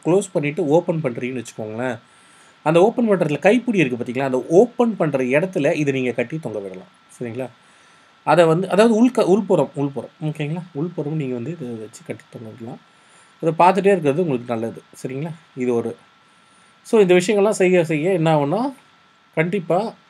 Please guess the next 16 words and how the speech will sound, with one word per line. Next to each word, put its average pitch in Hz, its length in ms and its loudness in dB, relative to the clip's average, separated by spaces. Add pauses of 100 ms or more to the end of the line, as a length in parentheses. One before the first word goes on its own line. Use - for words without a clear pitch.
(260)
வீட்டுல 196 200 -6
இருக்க 160 220 0
செல்வ 151 280 -2
வளம் 131 280 -2
கண்டிப்பா 120 340 -6
ஏறும். 110 380 -10 (1300)
அதுக்கான 165 380 2
இந்த 151 120 0
ஃபெங்ஷி 165 380 -2
குறிப்பு 135 380 -4
தான் 143 120 -2
நம்ம 131 240 -4
பார்த்துட்டு 120 300 -6
இருக்கோம். - 240 -20 (100)
ஓகேங்களா? 120 360 -8
அடுத்தது. 127 460 -6